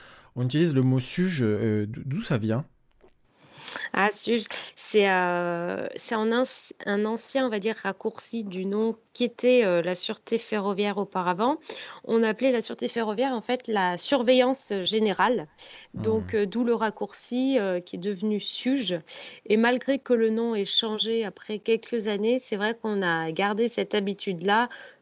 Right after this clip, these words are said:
Speaker 2: euh, d'appeler, d'appeler la sûreté ferroviaire la suge. C'est court, c'est rapide, et puis on identifie tout de suite au sein de l'entreprise qui est la suge.
Speaker 1: Hmm.
Speaker 2: Donc, euh, c'est une habitude qui a persisté, en fait.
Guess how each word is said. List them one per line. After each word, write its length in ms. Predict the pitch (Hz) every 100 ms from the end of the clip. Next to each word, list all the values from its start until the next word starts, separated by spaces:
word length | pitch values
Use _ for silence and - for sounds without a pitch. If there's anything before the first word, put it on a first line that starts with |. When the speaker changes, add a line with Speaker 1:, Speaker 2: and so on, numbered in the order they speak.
| -
Speaker 2:
euh, 640 | 196 185 180 170 170 170
d'appeler, 800 | 165 185 185 202 214 208 190 185
d'appeler 320 | 175 190 208
la 80 | 202
sûreté 300 | 190 - -
ferroviaire 500 | - 190 180 180 202
la 100 | 185
suge. 400 | 170 - 156 165
C'est 180 | - 185
court, 340 | - 208 208
c'est 160 | - 214
rapide, 460 | 180 180 214 226 190
et 40 |
puis 160 | 185 196
on 180 | 196
identifie 640 | 208 196 202 208 202 - 220
tout 200 | - 220
de 80 | -
suite 260 | 247 214
au 60 | 196
sein 200 | - 202
de 60 |
l'entreprise 760 | 185 190 - - - 226 214 170 -
qui 180 | - 208
est 60 |
la 100 | 180
suge. 380 | 190 - 185 185 - - -
Speaker 1:
Hmm. 200 | 113 110
Speaker 2:
Donc, 260 | 190 202 202
euh, 120 | 190
c'est 160 | - 214
une 140 | 214
habitude 400 | 214 220 - 220
qui 80 | 233
a 40 |
persisté, 600 | - 190 - 180 - 165
en 80 | -
fait. 440 | - 180 - -